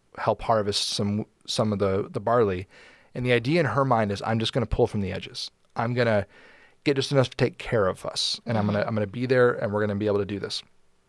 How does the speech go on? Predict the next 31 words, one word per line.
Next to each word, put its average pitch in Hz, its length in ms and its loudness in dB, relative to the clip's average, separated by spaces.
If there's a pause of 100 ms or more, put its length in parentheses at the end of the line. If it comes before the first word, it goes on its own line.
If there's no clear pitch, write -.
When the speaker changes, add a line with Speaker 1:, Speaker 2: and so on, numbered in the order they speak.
(180)
Speaker 2:
So - 100 -10
basically 226 320 0
only 175 200 0
thinking 170 360 -6
of 147 400 -2 (520)
for 185 120 -6
them 175 140 -4
to - 260 -6
eat. 147 540 -6
Speaker 1:
Yes. - 320 -2 (340)
Speaker 2:
Not 170 140 0
necessarily 175 380 0
maybe 165 260 -4
thinking 165 420 -6
of 151 380 -2
for - 180 -8
them 160 200 -2
to - 100 -4
make 147 180 -2
money 151 320 -4
off 233 240 2
of? 294 300 -2 (400)
Speaker 1:
I 127 120 2
believe 135 600 4
that 147 160 4
what, 135 260 6 (160)
I 120 120 0
believe 139 460 4
that's 156 180 4
what's - 140 -6
happening. 104 500 0